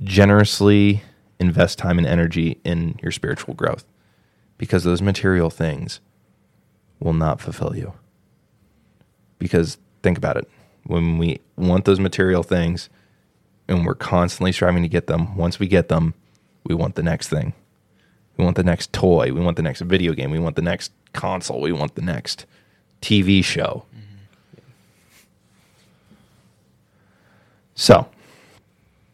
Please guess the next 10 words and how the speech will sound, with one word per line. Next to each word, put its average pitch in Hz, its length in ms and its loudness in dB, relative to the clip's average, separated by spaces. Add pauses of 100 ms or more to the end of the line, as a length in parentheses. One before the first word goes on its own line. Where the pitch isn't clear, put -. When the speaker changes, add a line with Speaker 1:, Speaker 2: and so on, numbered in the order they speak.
(1120)
Speaker 1:
I 98 260 8 (100)
encourage 110 640 6 (100)
you, 101 80 2 (200)
everyone 101 380 8
listening - 580 0 (580)
and 95 100 4
everyone 90 320 6
in 85 60 4
the 85 80 2
studio 85 560 2